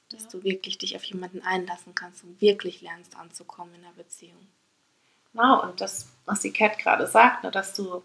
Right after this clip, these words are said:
Speaker 2: deine Ängste auch mal reflektierst,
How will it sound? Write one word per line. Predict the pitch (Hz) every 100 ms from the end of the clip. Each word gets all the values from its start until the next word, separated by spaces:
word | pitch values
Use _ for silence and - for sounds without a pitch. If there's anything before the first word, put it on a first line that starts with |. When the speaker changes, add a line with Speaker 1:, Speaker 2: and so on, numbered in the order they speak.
| _ _ _ _
Speaker 2:
deine | 190 180 180
Ängste | - 220 233 - 185
auch | 180 -
mal | 185 170
reflektierst, | 180 - 180 - 240 262 302 - -